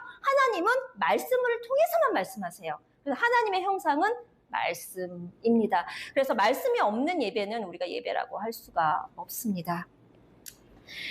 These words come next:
이렇게 교회는 하나님의 자녀된 사람들이 십자가의 믿음 안에서 함께 모인 공동체이며 강요하지 않고 정죄하지 않고 복음으로 품고 기다리는 곳입니다. 생명수를 나누어주는 곳입니다. 예수가 그리스도임을 증언하는 곳입니다.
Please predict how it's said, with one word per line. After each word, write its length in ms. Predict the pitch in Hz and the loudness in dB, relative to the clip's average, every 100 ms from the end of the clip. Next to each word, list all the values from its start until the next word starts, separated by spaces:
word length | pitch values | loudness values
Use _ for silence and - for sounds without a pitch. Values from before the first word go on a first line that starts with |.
| - | 0
이렇게 480 | 233 254 277 262 269 | 0 4 4 4 2
교회는 340 | 294 349 320 | 2 2 2
하나님의 500 | 349 508 494 453 392 | 2 2 2 2 0
자녀된 400 | 392 254 254 262 | 0 0 2 2
사람들이 440 | 269 392 392 320 254 | 2 2 2 0 -2
십자가의 500 | 262 - 440 403 349 | -4 -2 0 2 2
믿음 260 | 240 349 349 | 0 0 2
안에서 300 | 294 254 262 | 0 -2 -2
함께 340 | 440 427 392 | -4 -2 -2
모인 240 | 254 208 202 | 0 -2 -4
공동체이며 800 | 190 196 220 220 240 214 254 381 494 - - _ | -4 -2 -2 0 0 2 4 2 2 -6 -20 _
강요하지 640 | - 208 226 240 226 233 | -2 0 2 4 2 2
않고 400 | 233 226 226 240 | 2 2 0 0
정죄하지 640 | 233 220 254 302 294 285 262 | 0 0 0 4 2 4 2
않고 500 | 180 180 - 175 175 | 0 -2 -2 -2 0
복음으로 440 | 254 262 285 247 247 | 0 2 4 2 0
품고 580 | - 539 - 233 180 - | 0 0 0 -2 -2 -4
기다리는 540 | - 233 208 185 180 | 0 2 2 -2 -4
곳입니다. 600 | - 208 226 196 196 190 - - - - | -4 -4 -4 -2 0 -2 -4 -16 -18 0
생명수를 840 | 494 480 480 480 392 247 330 440 | 2 4 4 2 2 4 4 4
나누어주는 560 | 196 190 240 240 220 202 | 2 4 2 2 -2 -2
곳입니다. 600 | 196 254 202 190 180 175 | -4 -4 -4 0 0 2
예수가 560 | 220 - 370 269 269 | 0 0 0 2 2
그리스도임을 800 | - 285 - - 269 214 277 - 440 | 2 -2 0 0 0 2 2 2 -2
증언하는 680 | - 269 311 381 339 240 | 0 2 4 4 2 0
곳입니다. 600 | 175 185 - 180 180 185 | -4 -8 -8 -6 -2 -2